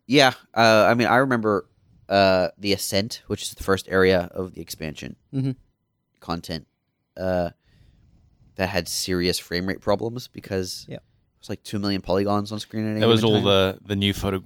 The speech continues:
Speaker 3: awesome looking photogrammetry.
Speaker 1: Yes, and it was
Speaker 3: blocks.
Speaker 1: beautiful looking,
Speaker 3: Yeah.
Speaker 1: don't get me wrong, but, like, it was beautiful <laughs> because it was, like, high poly models
Speaker 3: Mm.
Speaker 1: everywhere.
Speaker 2: Mm.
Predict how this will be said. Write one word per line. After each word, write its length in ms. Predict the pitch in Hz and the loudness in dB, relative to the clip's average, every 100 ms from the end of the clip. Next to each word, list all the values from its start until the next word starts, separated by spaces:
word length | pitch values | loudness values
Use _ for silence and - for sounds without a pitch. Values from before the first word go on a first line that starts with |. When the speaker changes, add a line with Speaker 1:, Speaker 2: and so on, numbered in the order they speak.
| - | -6
Speaker 3:
awesome 420 | 107 92 104 95 | -6 -6 -6 -8
looking 240 | 95 101 92 | -8 -8 -6
photogrammetry. 220 | 95 90 | -2 4
Speaker 1:
Yes, 340 | 123 101 101 | 4 4 2
and 140 | 101 127 | 2 2
it 40 | |
was 160 | 131 113 | 4 2
Speaker 3:
blocks. 120 | 90 | 2
Speaker 1:
beautiful 420 | 107 202 233 104 95 | 2 2 4 2 2
looking, 120 | 98 | 2
Speaker 3:
Yeah. 120 | 95 | 2
Speaker 1:
don't 120 | 127 | 2
get 100 | 117 | 2
me 80 | 95 | 0
wrong, 480 | 90 123 98 87 85 _ _ _ _ - | 2 4 4 2 -6 _ _ _ _ -2
but, 240 | 95 - - | 0 0 -4
like, 240 | 92 - | -4 -4
it 140 | - 95 | -8 -6
was 140 | 95 | -4
beautiful 340 | 107 117 98 101 | 0 0 0 -4
<laughs> 40 | |
because 420 | 101 - 113 98 117 | -6 -4 -4 -4 -10
it 120 | - | -10
was, 200 | 101 90 | -8 -6
like, 220 | 92 - _ _ _ _ _ _ | -8 -8 _ _ _ _ _ _
high 360 | - - 107 101 | -20 -2 0 0
poly 400 | - 110 98 92 | 0 2 2 0
models 360 | 92 95 90 | 0 0 0
Speaker 3:
Mm. 80 | 87 | 0
Speaker 1:
everywhere. 420 | 90 92 87 87 - - | -2 0 -2 -4 -8 -4
Speaker 2:
Mm. 240 | 123 117 | -4 -4